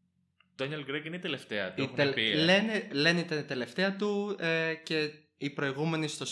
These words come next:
Speaker 2: Spectre λέγανε ότι αυτή θα είναι η τελευταία του. Τελικά τον πείσανε για να συνεχίσει. Ε, και νομίζω ότι τώρα, ε, οριστικά θα αποχωρήσει από τη σειρά.
Speaker 1: Ναι.
Speaker 2: Και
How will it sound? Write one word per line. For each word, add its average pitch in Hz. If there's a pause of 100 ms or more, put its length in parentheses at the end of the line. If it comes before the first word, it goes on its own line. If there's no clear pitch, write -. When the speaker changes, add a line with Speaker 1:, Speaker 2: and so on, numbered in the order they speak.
Speaker 2:
Spectre 147
λέγανε 131
ότι 127
αυτή 123
θα 175
είναι 131
η -
τελευταία 160
του. 190
Τελικά 147
τον 127
πείσανε 180
για 127
να 120
συνεχίσει. 151 (420)
Ε, 151
και 151
νομίζω 175
ότι 180
τώρα, 170
ε, 139
οριστικά 139 (180)
θα 123
αποχωρήσει 120 (300)
από 104 (100)
τη 104
σειρά. 107 (140)
Speaker 1:
Ναι. 104 (280)
Speaker 2:
Και 165